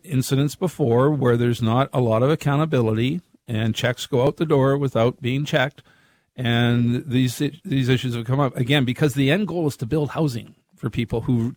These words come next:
desperately need it. And it just, in some cases,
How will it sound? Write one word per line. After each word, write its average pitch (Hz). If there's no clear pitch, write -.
desperately 143
need 127
it. 95
And 120
it 123
just, -
in 202
some 180
cases, 135